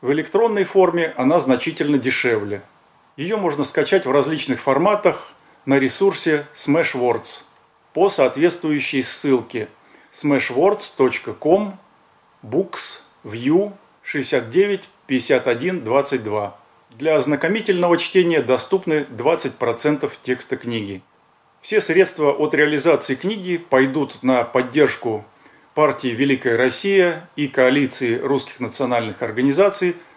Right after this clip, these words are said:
«Русский национальный фронт», а также на новые издания русской политической литературы. Желаю моим читателям освоения русской идеологии и включения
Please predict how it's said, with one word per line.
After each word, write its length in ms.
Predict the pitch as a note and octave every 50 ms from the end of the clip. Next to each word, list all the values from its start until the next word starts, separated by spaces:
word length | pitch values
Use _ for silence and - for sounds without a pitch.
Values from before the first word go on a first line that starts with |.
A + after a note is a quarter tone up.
| _ _
«Русский 420 | - B2+ C3+ E3+ F3 F3 - - C#3
национальный 640 | A#2 G#2+ - - B2+ A#2 A#2+ C3 C3+ C#3 C3+ C3+ C3
фронт», 440 | - - A2+ A2 G2+ G2+ G2+ F#2+ - _ _ _ _ _ _
а 100 | - C3+
также 380 | C3 - G#3+ G3+ E3 D#3 E3 C#3+
на 260 | C3 C3+ D3 C#3+ C3+
новые 460 | C3+ D3+ D#3+ C#3+ A#2 B2 B2 A#2+ A#2+
издания 640 | A#2+ A2+ G#2+ D3+ G3 G3+ G3+ F#3 F3+ E3+ E3 D3+ C3+ - - _ _
русской 360 | - B2+ C3+ F3+ F3 - - C#3+
политической 640 | B2+ - B2 A#2 A2+ A#2+ C3 B2+ - - - -
литературы. 800 | B2+ A#2+ A#2+ A#2 - B2 B2+ B2 A#2+ - C3 A2+ G#2 G2+ G#2 G2 - _ _ _ _
Желаю 380 | C#3 A#2+ D#3 F3 G3+ G3+ E3+ C#3+
моим 260 | C3+ C3+ D3 D3 C3
читателям 600 | - - B2+ - F3+ F#3 - D#3 D3+ C#3+ C3 C3 -
освоения 800 | - C#3 - - D3 D#3 D#3 D3+ C#3+ C3+ B2 A2+ A2+ A2+ - -
русской 460 | C3+ C3 D3 C3 - - - A2+ G#2+
идеологии 720 | G#2 G#2 A#2+ B2 C3+ D#3+ F#3+ G3 F3+ D#3+ F3 F3 E3+ E3+ F3 - _ _ _ _ _ _
и 120 | - F#3+ G3
включения 920 | F3+ - - C#3+ C#3 C3+ - F#3 F3+ F3 E3+ D#3 D3 C3+ B2+ A#2+ G#2 -